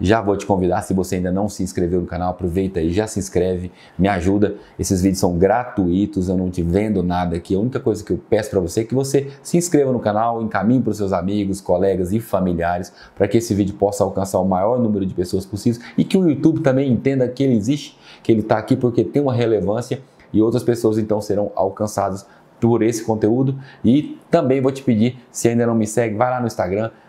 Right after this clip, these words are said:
arroba D R Hélio Arão Júnior, o Hélio é com E. Lá eu tenho vídeos diferentes,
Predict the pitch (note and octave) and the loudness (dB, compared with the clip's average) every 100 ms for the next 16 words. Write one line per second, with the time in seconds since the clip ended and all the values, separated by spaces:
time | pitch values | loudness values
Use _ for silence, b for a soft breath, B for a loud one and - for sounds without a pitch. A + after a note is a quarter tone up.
0 | - F#2+ G2 G2 A#2 B2 A#2 G2+ G2 C3+ | -2 -2 0 0 0 0 0 -2 0 2
1 | B2+ A#2+ B2+ B2 - G#2+ A#2 G#2+ G2+ F2+ | 2 0 -2 -6 -4 -2 0 0 -2 -4
2 | G#2+ A2+ D#2 G#2+ A#2 G#2+ - C3 A2 A#2 | -4 -2 0 0 0 -4 -4 -4 -2 -2
3 | A#2+ B2 B B - G#2+ A#2+ A#2+ A#2 G#2 | -4 -6 B B 0 2 2 0 -2 0
4 | G#2 G2+ G#2+ G#2+ F2 G2+ A2 G#2+ A2 | -2 -2 -2 -2 0 0 -2 -6 -10